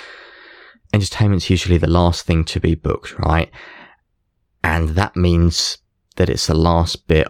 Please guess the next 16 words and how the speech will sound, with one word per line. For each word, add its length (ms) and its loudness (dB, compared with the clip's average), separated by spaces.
of 280 0
budget 420 -2
left. 480 -8
You 140 0
don't 180 0
wanna 160 2
be 120 0
dwindled 400 0
down 200 0
on 120 -8
fee. 320 -4
If 100 -14
you 80 -6
get 200 0
in 120 2
early, 460 2